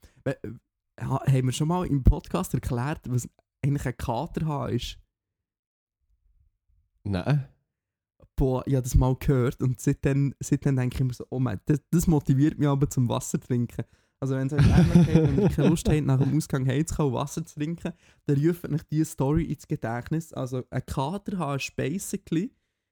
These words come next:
Speaker 1: ähm, dein Hirn trocknet aus,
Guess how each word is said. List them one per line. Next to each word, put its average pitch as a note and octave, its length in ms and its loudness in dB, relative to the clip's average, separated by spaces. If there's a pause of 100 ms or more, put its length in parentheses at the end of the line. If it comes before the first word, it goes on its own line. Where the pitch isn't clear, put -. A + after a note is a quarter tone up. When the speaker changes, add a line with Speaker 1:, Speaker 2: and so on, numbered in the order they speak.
(260)
Speaker 1:
ähm, B2+ 640 0 (680)
dein E3+ 120 0
Hirn G3+ 720 2 (920)
trocknet F3 580 4
aus, F#3+ 460 0